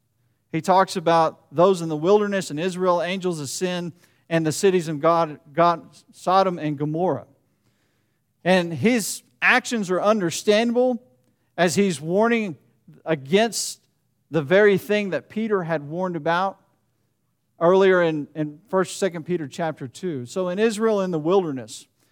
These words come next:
one of the reasons that we read pretty quickly through the book of Jude, and it's an easy read, is we don't stop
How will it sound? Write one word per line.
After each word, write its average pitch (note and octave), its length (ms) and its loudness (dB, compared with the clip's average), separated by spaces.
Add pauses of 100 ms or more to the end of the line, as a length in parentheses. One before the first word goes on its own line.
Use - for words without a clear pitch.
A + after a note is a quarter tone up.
(1800)
one A3 180 4
of D4 60 4
the A#3 100 2
reasons G#3+ 440 2
that F#3 160 2
we F3+ 140 2
read G3 580 -2
pretty A#3+ 260 0
quickly G#3 460 -2
through F3 200 -6
the D3+ 100 -8
book F3 240 -6
of C#3 140 -6
Jude, E3+ 320 -4
and D3+ 120 -8
it's D3+ 180 -10
an D#3 100 -8
easy D#3 300 -10
read, C#3+ 340 -8
is B2+ 180 -8
we D3+ 160 -6
don't F3 240 -6
stop E3 560 -4